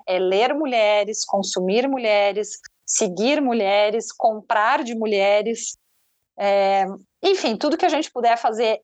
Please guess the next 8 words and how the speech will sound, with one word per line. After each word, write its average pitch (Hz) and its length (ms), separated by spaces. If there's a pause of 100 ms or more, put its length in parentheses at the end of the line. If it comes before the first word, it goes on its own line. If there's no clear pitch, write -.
entre 311 400
nós, 180 580
eu 185 120
acho 190 320
isso 208 260
extremamente 233 760
potente, 190 800 (380)
né? 214 340